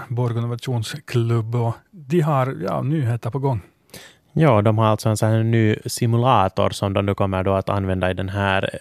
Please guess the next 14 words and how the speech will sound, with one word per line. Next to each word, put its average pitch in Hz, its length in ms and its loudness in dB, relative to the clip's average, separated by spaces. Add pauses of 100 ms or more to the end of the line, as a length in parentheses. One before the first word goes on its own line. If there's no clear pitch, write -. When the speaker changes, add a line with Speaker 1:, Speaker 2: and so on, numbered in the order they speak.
Speaker 2:
nav-, 104 420 -2
navigeringskursen 117 1120 2
som 101 120 0
de 104 140 2
erbjuder 95 480 0
då, 95 260 -2
då 107 200 0
för 104 160 -2
de 101 160 0
som 101 180 -2
deltar. 98 500 2
Att, 98 180 0 (500)
eh, 107 220 6
det, 110 500 4